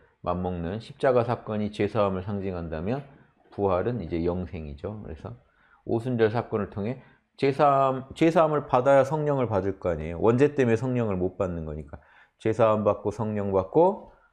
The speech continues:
성령으로 인해 영생을 얻는. 그래서 모든 인류가 앞으로 천국에 들어갈 거라는 걸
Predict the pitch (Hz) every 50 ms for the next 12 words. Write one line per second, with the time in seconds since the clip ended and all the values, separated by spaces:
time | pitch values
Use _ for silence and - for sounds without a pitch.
0 | _ _ - - 139 131 131 131 127 120 113 107 101 98 95 98 110 101 95 95
1 | 95 98 95 104 95 87 80 78 73 71 71 71 69 69 69 - - - _ _
2 | _ _ _ _ _ - 101 95 101 104 117 139 151 151 147 143 135 135 131 113
3 | 101 98 98 98 104 104 101 123 147 170 185 185 - - - 85 - - - -
4 | 107 147 180 - - - - - _ _ _ _ _ - - 160 156 139 143 131
5 | 117 104 - - 113 127 147 139 120 110 - - 107 95 90 85 80 80 78 76
6 | 78 90 117 147 165